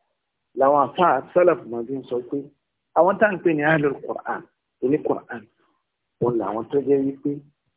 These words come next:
wọ́n ń kà á ní kíkà àgbọ́yé àti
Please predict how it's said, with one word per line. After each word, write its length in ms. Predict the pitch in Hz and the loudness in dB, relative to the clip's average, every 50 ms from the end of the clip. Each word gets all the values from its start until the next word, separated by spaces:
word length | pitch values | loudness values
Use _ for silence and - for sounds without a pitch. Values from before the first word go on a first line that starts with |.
| _ _ _ | _ _ _
wọ́n 260 | - - 135 151 165 180 | -8 -4 -2 0 0 0
ń 120 | 202 208 - _ | -2 -6 -8 _
kà 100 | - - 110 | 0 2 2
á 60 | 120 | 2
ní 160 | 127 143 160 156 | 4 2 2 0
kíkà 460 | - - 180 175 170 - - 185 160 143 | -2 -4 -6 -6 -6 -4 0 0 2 2
àgbọ́yé 600 | 117 110 95 92 92 - 117 120 131 139 151 160 160 165 | 2 0 -2 -4 0 4 6 6 6 6 6 4 4 4
àti 380 | 156 131 101 - - - - | 4 2 0 -4 -10 -12 -10